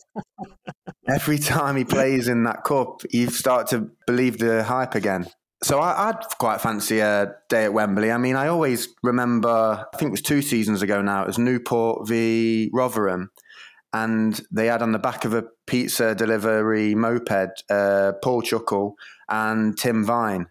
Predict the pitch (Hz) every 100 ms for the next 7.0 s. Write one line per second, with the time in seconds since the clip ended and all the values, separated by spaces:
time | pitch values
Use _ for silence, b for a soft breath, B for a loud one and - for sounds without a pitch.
0 | - 107 101 - 107 107 101 98 b b
1 | b b - 123 117 117 127 117 113 110
2 | 104 101 117 143 143 120 113 135 131 113
3 | 127 123 113 117 123 117 110 113 127 131
4 | 107 92 104 104 95 107 107 104 B B
5 | B - 113 107 113 107 117 113 110 104
6 | 101 98 110 104 101 104 104 104 104 98